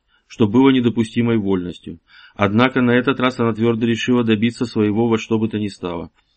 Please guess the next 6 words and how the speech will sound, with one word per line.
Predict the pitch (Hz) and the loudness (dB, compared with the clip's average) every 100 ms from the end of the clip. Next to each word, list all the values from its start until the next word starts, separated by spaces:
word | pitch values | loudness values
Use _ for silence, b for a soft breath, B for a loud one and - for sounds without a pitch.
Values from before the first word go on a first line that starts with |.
| _ - | _ -2
Или | 123 123 | 2 2
сегодня, | - 113 120 120 117 | 2 2 2 0 -6
или | - 107 | -2 0
никогда. | 113 110 104 95 87 85 _ _ _ _ _ _ | 0 0 -4 -4 -8 -12 _ _ _ _ _ _
«Что | - - 135 | -18 0 4
ещё?» | 139 135 110 110 | 4 2 -2 -2